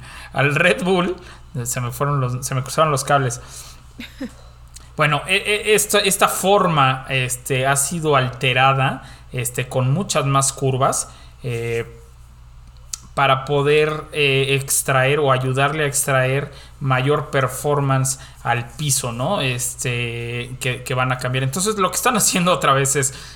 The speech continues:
Speaker 1: hacer el coche más estable, que es donde estaban, eh, sufriendo, y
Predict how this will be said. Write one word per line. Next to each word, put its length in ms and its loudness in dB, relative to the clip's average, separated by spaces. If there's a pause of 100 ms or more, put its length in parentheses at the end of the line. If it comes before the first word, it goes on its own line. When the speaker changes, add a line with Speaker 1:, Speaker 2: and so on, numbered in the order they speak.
Speaker 1:
hacer 280 4
el 120 0
coche 280 0
más 220 2
estable, 380 0
que 80 -2
es 80 -2
donde 200 0
estaban, 480 0
eh, 380 -6
sufriendo, 720 0
y 240 -4